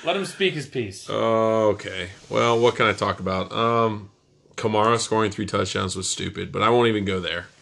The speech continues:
Speaker 2: 'cause he's a talented running back, and I get it. All right. I like that one. I like that one. So, maybe you guys don't know. I'm going off script here a little bit, and Zach helped me out because we were talking about it earlier.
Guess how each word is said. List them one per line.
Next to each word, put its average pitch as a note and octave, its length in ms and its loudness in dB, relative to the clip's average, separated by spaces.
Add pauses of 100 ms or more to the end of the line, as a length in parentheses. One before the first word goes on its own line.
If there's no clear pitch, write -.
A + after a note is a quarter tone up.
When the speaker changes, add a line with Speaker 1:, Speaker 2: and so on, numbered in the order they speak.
Speaker 2:
'cause G#2 200 2
he's A2 140 -4
a G2 60 -6
talented A2 360 0
running B2 240 0
back, F2+ 220 -6
and F#2 100 -8
I F#2+ 60 -8
get F#2 200 -6
it. - 120 -12 (1080)
All - 80 -4
right. G2+ 220 -2 (100)
I C3 100 2
like D#3 220 4
that F2 200 -6
one. F2 120 -14 (220)
I A2+ 60 -6
like B2 220 2
that F#2 160 -4
one. F2+ 180 -10
So, A2 440 2 (500)
maybe G#3+ 280 4
you A#3 80 2
guys E3 260 4
don't A#2+ 240 0
know. G2+ 340 2 (400)
I'm B2+ 140 -6
going E3+ 200 4
off C#3+ 200 2
script B2+ 320 0
here A2 100 0
a F#2+ 60 2
little F#2 180 -4
bit, F#2 320 -6
and G2 180 -4
Zach A#2 260 2
helped A#2+ 200 -4
me G2+ 160 -4
out F#2 300 -6
because G#2 260 -6
we A2 60 -2
were G2+ 60 -2
talking G2 280 -2
about F#2 220 -4
it F2+ 80 -6
earlier. F2 380 -6